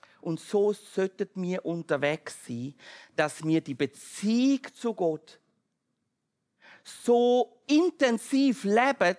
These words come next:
dass egal wo wir sind, dass uns immer wieder Gott zuvorderst ist.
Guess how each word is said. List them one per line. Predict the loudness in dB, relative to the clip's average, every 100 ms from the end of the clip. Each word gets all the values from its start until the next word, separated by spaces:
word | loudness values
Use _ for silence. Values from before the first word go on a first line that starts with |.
| 0
dass | -2 0
egal | -2 2 2 4 6 6
wo | 6 4
wir | 2
sind, | 2 0 2 2 -2 -6 -20 _ _ _ _ _ _ _ _ _ _ _
dass | -2 4
uns | 4 2 2
immer | 4 6 4
wieder | 4 2
Gott | 4 4 2 -2
zuvorderst | 0 0 2 -2 -4
ist. | -8 -8 -18